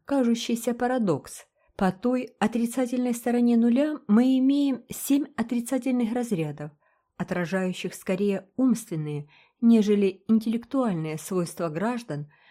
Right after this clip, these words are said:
в сравнении с уровнем, определяемым эталонным или нулевым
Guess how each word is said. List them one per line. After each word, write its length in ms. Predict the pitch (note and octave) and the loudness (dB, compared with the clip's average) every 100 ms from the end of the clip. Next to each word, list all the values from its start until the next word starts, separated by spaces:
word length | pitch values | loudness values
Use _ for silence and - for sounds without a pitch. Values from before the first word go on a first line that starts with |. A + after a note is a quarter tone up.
| _ _ | _ _
в 60 | |
сравнении 640 | - G3 F3+ F3+ G#3 G3 F#3+ | -2 2 2 2 2 2 0
с 160 | - - - | -4 -10 0
уровнем, 600 | G#3+ A3 G3+ G3+ G3 - - | 2 2 0 0 -4 -8 -8
определяемым 840 | F#3 G3 F#3 F#3 G#3+ G3+ G3 G3 - | -4 0 2 2 0 2 0 -2 -4
эталонным 800 | G3+ - C4+ B3+ G#3 C#3 C3+ C3+ - - - _ | -6 -2 0 2 0 -2 -6 -10 -14 -20 -20 _
или 420 | G#3+ A#3+ A#3+ B3 - - | 4 6 6 0 -4 4
нулевым 600 | A3 A#3+ A#3+ A#3+ C4 | 4 6 2 2 0